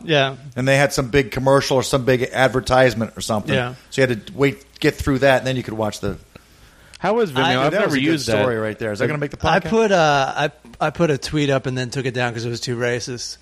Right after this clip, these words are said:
Speaker 3: Really?
Speaker 2: Mm.
Speaker 1: I tweeted, uh, "An Asian woman almost hit me with her car today, and I immediately got hungry for chicken lo mein."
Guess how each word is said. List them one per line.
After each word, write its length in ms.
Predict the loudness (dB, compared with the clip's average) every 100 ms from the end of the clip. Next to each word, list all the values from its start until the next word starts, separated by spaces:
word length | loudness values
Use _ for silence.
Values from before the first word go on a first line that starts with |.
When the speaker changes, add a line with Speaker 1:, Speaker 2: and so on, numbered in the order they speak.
| 0
Speaker 3:
Really? 300 | 4 4 2
Speaker 2:
Mm. 320 | -2 -4 -4
Speaker 1:
I 80 | -4
tweeted, 420 | 0 2 2 2
uh, 280 | 4 4 2
"An 80 | 0
Asian 320 | 2 2 2
woman 240 | 0 0 0
almost 280 | 0 0
hit 120 | -2 -2
me 80 | -2
with 140 | -2
her 80 | -2
car 260 | 0 2
today, 400 | 2 0 0 0
and 140 | -2 -2
I 80 | -2
immediately 480 | 0 2 2 0
got 260 | 0 0 0
hungry 360 | -4 -4 -4 -4
for 160 | -6
chicken 360 | -6 -4 -4 -4
lo 140 | -4
mein." 340 | -6 -8 -10